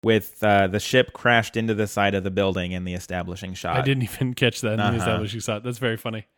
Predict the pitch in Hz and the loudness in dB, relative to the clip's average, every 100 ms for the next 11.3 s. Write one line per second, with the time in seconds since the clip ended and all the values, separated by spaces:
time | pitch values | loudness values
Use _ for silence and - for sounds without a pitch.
0 | _ _ _ _ - 151 185 185 220 214 | _ _ _ _ -4 -2 0 0 -2 0
1 | 196 190 175 175 170 165 - 156 151 151 | 0 0 -2 -2 -2 -4 -4 -4 0 0
2 | - 147 147 143 147 143 139 135 - 131 | 2 0 0 -6 -4 -2 -4 -6 -2 0
3 | 127 120 120 120 135 160 170 185 180 180 | 0 -4 -4 0 0 0 -2 -4 2 4
4 | 110 208 208 135 139 117 104 120 151 151 | 6 6 6 8 6 4 0 -2 -4 -4
5 | - - _ _ _ - - - 220 202 | -6 -14 _ _ _ -20 -10 -2 2 4
6 | 196 - - 117 113 120 123 113 98 - | 2 0 -6 -4 -2 -2 -2 -2 -4 -14
7 | _ _ - 123 123 127 120 - 123 123 | _ _ -4 2 4 4 2 0 -2 2
8 | 139 151 156 143 135 135 131 120 120 117 | 2 2 0 0 0 0 -2 2 4 4
9 | 120 120 - 110 104 101 101 98 92 107 | 2 0 -4 0 0 2 2 2 2 0
10 | 107 101 107 95 104 113 113 - 139 113 | -2 0 0 0 0 -2 -4 -4 -4 -2
11 | 98 143 - | -2 -6 -12